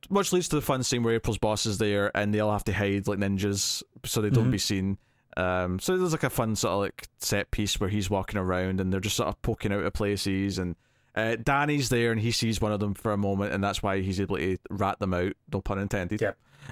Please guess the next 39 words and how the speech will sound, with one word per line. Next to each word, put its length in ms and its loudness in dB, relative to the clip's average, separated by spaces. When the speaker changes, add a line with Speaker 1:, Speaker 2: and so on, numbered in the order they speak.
Speaker 1:
uh, 300 2
<laughs> 260 4
to, 300 2
uh, 360 2
to 140 -2
Shredder. 440 0
Uh, 220 2
which, 380 0
you 60 2
know, 80 4
a-, 60 -2
a-, 340 -2
all 440 6
of 40 4
this 320 2
is, 180 2
like, 180 0
him 500 2
making 300 2
these 160 0
choices. 680 2
He's, 320 0
he's 240 -2
helping 280 0
the 60 0
bad 280 2
guys, 280 2
and, 200 0
but 80 2
then 100 2
when 100 2
he 60 2
sees 380 0
the 80 0
consequences 800 -2
of 160 0
it, 60 -2
he 60 -2
sees, 460 0